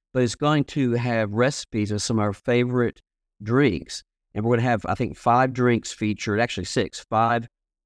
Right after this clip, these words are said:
alcoholic drinks featured, uh, and one non-alcoholic drink featured.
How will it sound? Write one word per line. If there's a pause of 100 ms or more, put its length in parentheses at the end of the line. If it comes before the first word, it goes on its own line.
(100)
alcoholic
drinks
featured, (640)
uh,
and
one
non-alcoholic
drink (220)
featured.